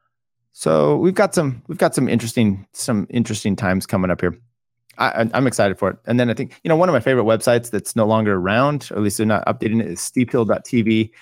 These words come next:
And I always liked his breakdowns of how h-, it was e-, easy for me, much easier for me to navigate the, the big ones 'cause he put a little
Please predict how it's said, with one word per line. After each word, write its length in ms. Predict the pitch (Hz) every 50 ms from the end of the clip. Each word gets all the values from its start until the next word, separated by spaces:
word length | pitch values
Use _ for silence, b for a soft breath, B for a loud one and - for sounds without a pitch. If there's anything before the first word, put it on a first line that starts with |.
| b b b b
And 160 | - 90 85 -
I 180 | - 127 135
always 300 | 135 131 127 110 - - _ _ -
liked 380 | 110 110 110 110 101 - -
his 300 | - - - 135 127 104
breakdowns 640 | 98 - 107 104 104 - - 104 101 101 101 98 -
of 120 | - 95
how 240 | - 101 98 107 104
h-, 260 | 98 - - - - -
it 100 | - 107
was 120 | 101 92 107
e-, 240 | 107 104 101 98 - -
easy 240 | - 117 110 104 101
for 140 | - - 104
me, 240 | 104 101 98 92 - b b b
much 220 | b - 151 - 135
easier 320 | 123 127 117 110 104 95
for 120 | - - 101
me 180 | 98 92 92
to 280 | - - - 98 87 - b b b b b
navigate 640 | b 120 120 113 110 98 107 92 110 104 95 - _ _ -
the, 200 | - 107 107 101
the 120 | 101 110 107
big 160 | 117 113 -
ones 180 | 104 104 104
'cause 120 | - - 110
he 80 | 110
put 100 | - -
a 60 | 117 107
little 260 | 107 104 95 92